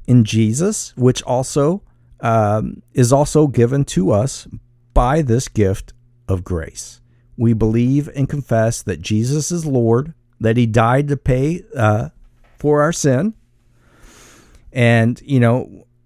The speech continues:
w-, when you get into the atonement, it's the debt of sin or the ransom or any of those terms, but ultimately he died to pay for that, that record of debt that was against us, imputed to us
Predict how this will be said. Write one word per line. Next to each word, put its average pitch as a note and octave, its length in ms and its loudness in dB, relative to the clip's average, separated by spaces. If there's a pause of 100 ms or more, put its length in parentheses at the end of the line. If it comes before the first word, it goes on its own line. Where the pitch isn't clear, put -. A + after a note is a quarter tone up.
(160)
w-, C#3 420 -8
when B2 280 4
you B2 100 4
get B2+ 220 2
into C#3 260 2
the C3+ 160 2
atonement, C3 640 2
it's - 160 -12
the A#2 160 0
debt A2+ 320 2
of C#3 100 0
sin C#3+ 380 0
or C3 100 0
the A2 120 2
ransom C3+ 720 0 (220)
or A#2 420 -2 (160)
any F3+ 300 -4
of F#3 100 -2
those F#3+ 200 0
terms, D#3 460 0
but B2 260 -2 (280)
ultimately D3+ 680 -2
he D3 160 -4
died A#2+ 360 -2
to C#3+ 80 -2
pay B2+ 440 2 (300)
for G#2+ 380 -2 (440)
that, B2+ 360 -6
that C3 160 -2
record C#3+ 300 0
of D#3+ 120 -4
debt F#3+ 360 -2
that G#2 160 -2
was G#2+ 140 -4
against F#2+ 380 -6
us, F#2+ 140 -6
imputed D#3+ 640 0
to D3+ 260 0
us G#2+ 520 -8